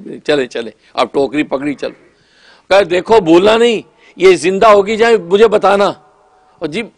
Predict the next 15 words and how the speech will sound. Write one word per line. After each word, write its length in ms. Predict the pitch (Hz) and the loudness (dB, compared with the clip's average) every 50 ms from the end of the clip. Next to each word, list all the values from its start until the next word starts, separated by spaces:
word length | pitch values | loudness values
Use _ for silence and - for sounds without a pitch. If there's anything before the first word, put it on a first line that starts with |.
| - - | -20 -18
بتا 400 | - 139 131 147 - 175 185 226 240 220 | -10 -6 -4 -2 0 2 2 2 2 0
دوں 120 | 220 190 | 0 0
گا 80 | 196 202 | 0 0
جی 160 | 196 220 190 | 0 0 0
حضرت، 200 | 170 180 220 208 403 440 214 160 - - - - | 0 0 2 4 4 4 4 2 -2 -10 -14 -6
یہ 160 | 233 208 254 | -2 0 0
کوئی 160 | 233 262 240 | 2 2 2
بھولنے 300 | 190 185 196 196 226 262 | 4 4 4 4 4 2
کی 120 | 262 311 320 | 0 0 -2
چیز 220 | 277 277 285 277 | -2 0 0 0
ہے؟ 80 | 262 254 277 _ _ _ _ _ _ _ _ _ _ _ _ _ - | 0 0 -2 _ _ _ _ _ _ _ _ _ _ _ _ _ 0
یہ 200 | 226 269 269 233 - - | 2 4 4 2 2 2
میں 320 | 254 254 240 220 220 240 262 | 0 0 0 2 2 2 2
نہیں 160 | 311 - 247 | 0 0 0
بھولتا، 220 | 233 240 220 - | 0 -2 -2 -2